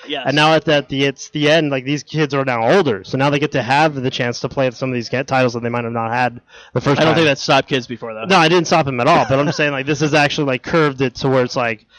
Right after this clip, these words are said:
Speaker 2: you know, you've grown up with the system for five, six years, like, now you can finally hit some of those demographics you wanted to hit, like, from day one.
Speaker 1: Oh,
Speaker 2: So I think
Speaker 1: that's
Speaker 2: that's
Speaker 1: true.
Speaker 2: why they are gonna have, I think, an H D version where you can, like, pay the ten bucks and get, like, the update, like, or whatever for the next gen. So if
Speaker 1: Oh,
Speaker 2: you haven't,
Speaker 1: okay.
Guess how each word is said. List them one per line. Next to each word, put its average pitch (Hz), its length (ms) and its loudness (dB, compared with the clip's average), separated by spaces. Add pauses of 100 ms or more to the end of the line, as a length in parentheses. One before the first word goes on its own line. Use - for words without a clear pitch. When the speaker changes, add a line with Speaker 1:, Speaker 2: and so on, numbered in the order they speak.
(260)
Speaker 2:
you 147 80 -4
know, 127 80 0
you've 135 380 0
grown 170 260 2
up 147 140 0
with 151 80 -2
the 131 80 -2
system 135 320 -4
for 123 120 -6
five, 127 280 0
six 120 220 -12
years, 139 260 -2
like, 113 160 -6
now 120 140 -4
you 127 120 -4
can 131 140 -8
finally 120 280 -8
hit 135 200 -6
some 127 140 -6
of 120 80 -4
those 110 160 -6
demographics 117 560 -4
you 117 40 -4
wanted 113 220 -4
to 104 100 -8
hit, 117 140 -2
like, 107 200 -10 (140)
from 117 140 -8
day 110 160 -4
one. 107 340 -6 (300)
Speaker 1:
Oh, 143 80 -8
Speaker 2:
So 147 60 0
I 151 80 2
think - 20 0
Speaker 1:
that's - 0 -
Speaker 2:
that's 165 220 2
Speaker 1:
true. 170 80 2
Speaker 2:
why 160 80 4
they 160 160 2
are 175 180 4
gonna 175 140 0
have, 160 420 0
I 147 140 -4
think, 139 180 -2
an 143 60 -2
H 147 240 -4
D 156 220 4
version 143 760 -2 (380)
where 156 160 2
you 151 120 2
can, 151 280 0
like, 135 180 0
pay 147 160 0
the 143 80 -2
ten 143 240 -2
bucks 139 460 -2
and 135 120 -8
get, 135 140 -2
like, 127 160 -4
the 127 80 -6
update, 127 460 -2
like, 120 180 -8
or 123 80 -4
whatever 127 340 -2
for 120 440 -4
the 123 260 -6
next 120 220 -6
gen. 131 260 -4
So 156 100 -2
if 147 60 6
Speaker 1:
Oh, 139 100 6
Speaker 2:
you 143 60 6
haven't, 123 320 2
Speaker 1:
okay. 139 40 -12